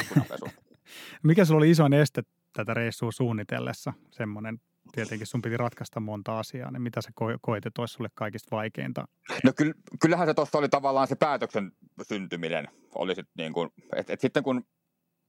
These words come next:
Speaker 1: mu-, mulla oli kuitenkin tässä oli se, että oli niin pitkä aika valmistautua, että ei tullut niin kuin kiire ja kaiken kerkesi tekemään huolella. Toki niin kuin,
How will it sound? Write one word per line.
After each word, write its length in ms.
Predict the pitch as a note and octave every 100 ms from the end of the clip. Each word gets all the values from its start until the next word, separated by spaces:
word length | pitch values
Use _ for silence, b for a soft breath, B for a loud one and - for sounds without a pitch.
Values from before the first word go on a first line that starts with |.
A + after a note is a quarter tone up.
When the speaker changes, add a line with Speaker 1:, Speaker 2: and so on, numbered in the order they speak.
| _ _
Speaker 1:
mu-, 240 | B2 C3
mulla 160 | C#3 D3
oli 100 | D3
kuitenkin 320 | D3+ C3 B2
tässä 280 | C3+ - A#2
oli 140 | A#2
se, 100 | B2
että 200 | A2+ A2+ -
oli 220 | A2+ A#2
niin 200 | B2+ C3
pitkä 320 | C3 B2 G#2 F2
aika 280 | F2+ F2
valmistautua, 920 | F#2 F2 E2+ - D2+ D2+ - F2 E2 - _ _ _ _ C#2 -
että 220 | G2+ -
ei 100 | F#2+
tullut 260 | G#2 G2 G2
niin 100 | G2
kuin 140 | G2+
kiire 240 | A#2 G#2 F#2+
ja 80 | -
kaiken 360 | G2+ F#2 F#2+
kerkesi 320 | F#2 F2 -
tekemään 440 | A2 G2+ F#2 E2 F2
huolella. 440 | D#2 D#2 D2+ D2 _ _ _
Toki 220 | C3 C#3
niin 140 | B2 A#2
kuin, 160 | A#2